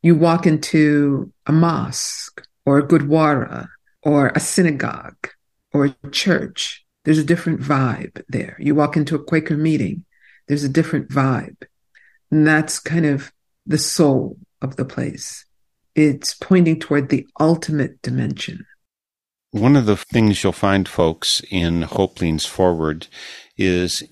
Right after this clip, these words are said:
Speaker 2: in addition to all of the, the really wonderful Dharma teaching that Valerie Brown does, each chapter also includes,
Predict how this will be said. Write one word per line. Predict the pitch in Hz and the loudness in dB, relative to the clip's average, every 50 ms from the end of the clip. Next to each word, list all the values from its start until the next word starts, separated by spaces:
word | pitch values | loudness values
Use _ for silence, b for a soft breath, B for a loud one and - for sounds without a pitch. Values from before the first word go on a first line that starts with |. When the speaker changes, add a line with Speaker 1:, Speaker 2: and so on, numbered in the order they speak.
| _ - | _ -6
Speaker 2:
in | - 95 95 92 92 92 | -2 0 0 2 2 2
addition | 90 87 82 78 - 98 98 - - - 90 87 82 | 0 -2 -2 -2 -2 -2 -2 -2 -4 -4 -4 -4 -4
to | - - - 92 85 82 | -6 -6 -6 -4 -4 -4
all | 82 - 87 87 82 85 85 82 | -4 -4 -2 -2 0 0 -2 -2
of | 82 82 80 - - _ | -4 -6 -8 -10 -12 _
the, | - 85 82 80 78 78 78 78 73 - - | -6 -4 -2 -2 -2 -4 -6 -8 -12 -18 -20
the | - - - 80 | -18 -12 -10 -8
really | 78 80 82 80 80 | -6 -4 -4 -4 -4
wonderful | 78 76 80 82 80 80 78 - - 80 76 71 71 - _ B B B B B B B B - | -4 -4 -6 -6 -6 -8 -10 -10 -8 -8 -8 -8 -8 -12 _ B B B B B B B B 0
Dharma | 98 90 95 95 90 85 | 2 2 4 2 2 0
teaching | - - - - 87 78 - - 85 76 78 78 76 | -2 -4 -4 -4 -4 -2 -2 -2 -2 -2 -2 -4 -6
that | 78 73 - | -8 -6 -2
Valerie | - 82 82 80 80 80 78 78 | -2 0 0 0 0 -2 -2 -4
Brown | 71 - 80 78 78 78 76 | -4 -4 -4 -2 -4 -4 -4
does, | 71 - 95 92 82 78 76 73 - - B B B B B B B B B B B B _ _ _ - | 0 2 2 2 2 2 0 -4 -6 -8 B B B B B B B B B B B B _ _ _ -2
each | - 120 - - - - | -2 -2 0 -2 -4 -4
chapter | - - - 117 110 107 110 - _ - - 95 87 85 85 87 90 90 87 - - - _ _ _ - - - - - - - | -4 -2 0 0 0 0 -2 -4 _ -2 0 2 2 2 2 0 -2 -4 -6 -12 -18 -20 _ _ _ -20 -20 -20 -20 -20 -20 -8
also | - 90 92 101 101 - - 107 98 92 92 | -2 0 2 2 2 0 0 2 2 2 2
includes, | 85 87 87 90 85 80 - - - 92 87 87 85 85 85 78 78 - - - - | 2 0 0 0 -2 -4 -4 -2 0 0 2 2 2 0 0 -2 -4 -6 -8 -8 -8